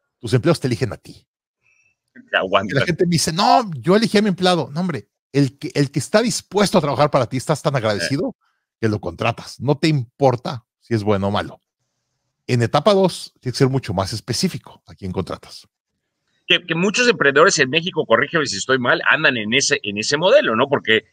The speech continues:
Speaker 2: ah, el, el, el modelo más grande de emprendedor en México es de diez empleados máximo, por ahí, creo
Speaker 1: De
Speaker 2: que el
Speaker 1: hecho,
Speaker 2: noventa, noventa y cinco por ciento.
Speaker 1: el noventa y seis por ciento de las
Speaker 2: Ujú.
Speaker 1: empresas en México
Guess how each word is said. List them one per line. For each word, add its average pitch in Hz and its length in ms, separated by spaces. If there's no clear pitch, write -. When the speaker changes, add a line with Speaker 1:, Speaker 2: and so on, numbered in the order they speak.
Speaker 2:
ah, 123 180
el, 135 240
el, 131 320
el 127 160
modelo 135 460
más 156 160
grande 147 380
de 131 80
emprendedor 127 420
en 131 80
México 127 480
es 123 140
de 113 100
diez 117 240
empleados 113 560
máximo, 107 520
por 92 200
ahí, 110 240
creo 110 100
Speaker 1:
De - 60
Speaker 2:
que - 60
el - 0
Speaker 1:
hecho, 92 180
Speaker 2:
noventa, 107 320
noventa 92 300
y 95 40
cinco 98 220
por 98 140
ciento. 139 260
Speaker 1:
el 131 180
noventa 135 340
y 131 80
seis 202 300
por 147 160
ciento 120 340
de 107 60
las 104 140
Speaker 2:
Ujú. 127 100
Speaker 1:
empresas 156 280
en 131 60
México 160 480